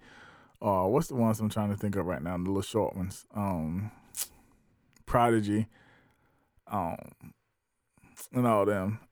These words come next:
even a, a Jay-Z before, uh, Kanye, like, the beats are written to,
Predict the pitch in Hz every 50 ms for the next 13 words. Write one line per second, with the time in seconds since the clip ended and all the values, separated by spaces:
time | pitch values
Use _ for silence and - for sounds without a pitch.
0 | _ - 127 127 123 123 123 120 117 107 107 139 - - - _ - - - 120
1 | 117 110 127 131 131 131 120 120 131 127 127 120 120 120 117 - 127 123 120 120
2 | 117 113 113 117 113 113 - - - - _ - 117 110 104 101 95 98 107 -
3 | - 131 127 123 117 117 110 104 101 98 - - - - - - - - - -
4 | _ _ - - 113 113 110 107 101 - - - _ - - - - - _ _
5 | _ _ _ _ _ _ _ - - - 131 131 120 113 143 160 160 135 - 135
6 | 127 127 131 117 117 127 127 120 - 123 120 113 113 113 113 113 113